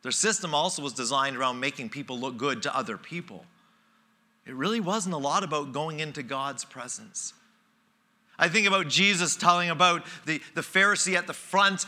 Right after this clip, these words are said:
of the gathering praying, and, and then the, the poor guy at the back there, the tax collector who's going,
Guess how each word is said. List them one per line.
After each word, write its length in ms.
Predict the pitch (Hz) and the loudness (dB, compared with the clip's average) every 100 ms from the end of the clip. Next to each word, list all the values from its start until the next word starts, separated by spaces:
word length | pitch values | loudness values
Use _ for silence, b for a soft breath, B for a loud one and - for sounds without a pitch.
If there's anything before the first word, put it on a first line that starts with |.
| B - | B 2
of 160 | 165 | 2
the 80 | 180 | 2
gathering 680 | 123 175 190 175 165 156 127 | 6 6 6 4 0 -2 -4
praying, 600 | - 180 190 175 160 147 | 2 4 6 4 4 2
and, 180 | 143 139 B - | 2 -4 B 0
and 180 | 165 175 | 2 2
then 140 | 180 | 2
the, 140 | 175 | 0
the 180 | 170 165 | 0 -4
poor 340 | - - 196 202 | -6 -8 -6 0
guy 220 | 190 180 | 2 2
at 160 | 165 | -2
the 60 | 165 | -8
back 440 | 120 143 147 - | -2 0 0 -4
there, 220 | 156 123 117 | -8 -8 -8
the 100 | 139 | -10
tax 400 | - 139 143 - | -10 -10 -10 -10
collector 440 | 139 123 - 127 | -10 -12 -12 -14
who's 220 | 120 131 | -12 -12
going, 300 | 117 135 131 | -8 -4 -4